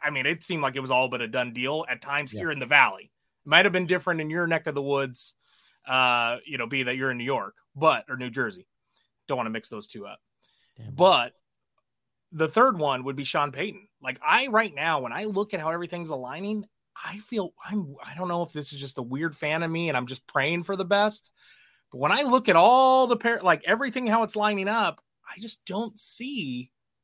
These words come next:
Speaker 1: how the Cardinals don't make this move. I just really don't. And then you watch Hard Knocks last night,
Speaker 2: Mm.
Speaker 1: and there's a shot after they lose the game of Michael Bidwell,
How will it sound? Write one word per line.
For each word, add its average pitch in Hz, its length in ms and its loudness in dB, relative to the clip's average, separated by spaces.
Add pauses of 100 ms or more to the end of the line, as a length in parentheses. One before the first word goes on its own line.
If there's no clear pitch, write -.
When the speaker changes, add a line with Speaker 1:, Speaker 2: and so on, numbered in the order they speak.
(640)
Speaker 1:
how 190 260 4
the 185 100 -2
Cardinals 202 440 2
don't 160 220 -2
make 190 200 -8
this 190 200 -6
move. 214 320 -8 (200)
I 175 60 -8
just 180 180 -4
really 208 260 4
don't. 214 340 -2
And 185 140 0
then 240 120 4
you 214 140 2
watch 202 360 4
Hard 247 240 0
Knocks 143 320 -4
last 120 280 -10
night, 135 260 -10 (720)
Speaker 2:
Mm. 110 360 -10
Speaker 1:
and 160 140 0
there's 190 180 2
a 247 60 0
shot 180 460 4
after 160 280 0
they 185 100 0
lose 190 260 -4
the 220 100 -4
game 160 420 -4
of 131 180 -14
Michael 160 340 0
Bidwell, 135 600 -4